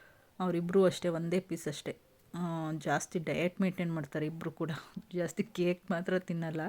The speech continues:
ನನ್ನ ಮಗನೂ ಅಷ್ಟೇ ಕೇಕು, ಸ್ವೀಟ್ಸ್ ಅಂಥದ್ದೇನು ಜಾಸ್ತಿ ತಿನ್ನಲ್ಲ, ಎಲ್ಲ ಮಿಲ್ಕ್ ಮೇಡೇ ತಿನ್ನೋದು. ನೋಡಿ, ಅದಾದಮೇಲೆ ಸೆವೆನ್ಗೆ ಇದು, ಸೆವೆನ್ಗೆ ನಾವು ಕೂಡ ಸಿಂಪಲ್ಲಾಗೇ ಮಾಡಿದ್ವಿ.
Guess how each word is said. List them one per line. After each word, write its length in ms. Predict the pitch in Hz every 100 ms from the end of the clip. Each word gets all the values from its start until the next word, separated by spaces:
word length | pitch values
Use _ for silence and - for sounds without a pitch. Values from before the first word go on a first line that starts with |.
| - - - - - - _
ನನ್ನ 220 | 190 175 170
ಮಗನೂ 340 | 160 175 180
ಅಷ್ಟೇ 260 | 165 - 160
ಕೇಕು, 580 | - 160 165 - 160
ಸ್ವೀಟ್ಸ್ 460 | 160 - 156 180 -
ಅಂಥದ್ದೇನು 480 | 170 156 160 156 165
ಜಾಸ್ತಿ 520 | 165 143 156 - 196
ತಿನ್ನಲ್ಲ, 540 | 180 165 156 156 147 - - -
ಎಲ್ಲ 200 | 151 165
ಮಿಲ್ಕ್ 320 | 170 175 -
ಮೇಡೇ 200 | 170 175
ತಿನ್ನೋದು. 680 | 175 160 160 151 165 220 - - - _ -
ನೋಡಿ, 340 | 165 156 156 147 -
ಅದಾದಮೇಲೆ 540 | 165 170 165 170 196
ಸೆವೆನ್ಗೆ 680 | 214 185 151 165 170 165 160
ಇದು, 340 | 160 160 233 - - - - - - - -
ಸೆವೆನ್ಗೆ 400 | - 160 175 190
ನಾವು 340 | 196 175 170 180
ಕೂಡ 220 | - 180
ಸಿಂಪಲ್ಲಾಗೇ 680 | 180 202 175 - 170 170 180
ಮಾಡಿದ್ವಿ. 680 | 170 156 156 156 160 196